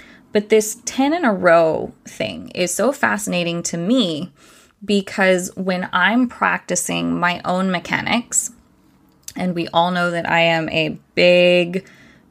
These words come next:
big, big, big supporter of practicing agility without the dog as much as possible, that is one of my goals, is that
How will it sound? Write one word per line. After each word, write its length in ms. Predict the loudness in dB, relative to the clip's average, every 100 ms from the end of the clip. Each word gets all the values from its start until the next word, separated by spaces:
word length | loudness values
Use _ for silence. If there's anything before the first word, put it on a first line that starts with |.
| -2
big, 260 | 0 0
big, 280 | -2 -2 -2
big 220 | -2 -2
supporter 520 | -2 -6 -2 0 0 0
of 280 | -2 -6
practicing 540 | -4 -2 -2 -4 -6 -6
agility 680 | -4 -2 0 0 -2 -4 -8
without 600 | -12 -6 0 0 0 -2
the 80 | -2
dog 380 | 0 2 2 0
as 180 | -4 -2
much 180 | -4 -4
as 100 | -6
possible, 600 | -2 -2 -2 -4 -4 -6 -14 -20 _ -2
that 320 | 0 0 0
is 240 | 0 0
one 140 | 0 0
of 120 | 0
my 160 | -2
goals, 480 | -4 0 2 2 0
is 200 | -4 -6
that 240 | -4 -4